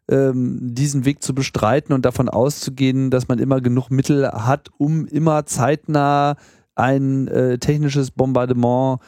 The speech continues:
ausführen zu können, bei dem, weil auch noch nicht mal gesichert ist, dass man immer die Möglichkeit hat, das auch auf die jeweilige Quelle, die man abhören will, auch draufwerfen.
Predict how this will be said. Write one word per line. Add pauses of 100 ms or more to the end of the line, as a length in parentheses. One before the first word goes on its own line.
(220)
ausführen
zu
können, (320)
bei
dem,
weil (100)
auch
noch
nicht
mal (760)
gesichert
ist,
dass
man
immer
die
Möglichkeit
hat,
das
auch
auf
die
jeweilige
Quelle,
die
man
abhören
will,
auch
draufwerfen.